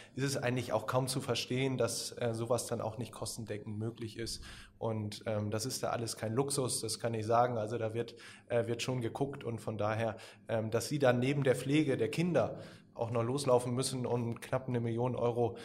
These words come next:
äh, sch-, äh, äh, Spenden einzunehmen, um das, äh, System überhaupt am Laufen zu halten,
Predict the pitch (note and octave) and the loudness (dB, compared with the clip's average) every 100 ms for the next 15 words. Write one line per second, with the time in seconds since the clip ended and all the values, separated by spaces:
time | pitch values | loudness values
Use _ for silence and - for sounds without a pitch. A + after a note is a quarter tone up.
0 | - - G#2+ G#2 - - B2 A2+ A#2 A2 | -14 -6 -4 -2 -2 4 4 6 4 2
1 | A2 - B2+ F#3 C#3+ B2 A2 A2 - A2 | 0 0 0 0 0 0 0 -2 -4 -2
2 | A2+ A#2+ A#2 A#2 G#2+ - - A2 G#2+ - | -2 -2 0 0 0 -2 -4 -6 -6 -6
3 | C3 B2+ A2 A2+ A#2 A2 G#2 A#2+ A#2 - | -4 -2 0 0 0 -2 -2 -2 -6 -8
4 | G2 G2 A2+ | -8 -8 -8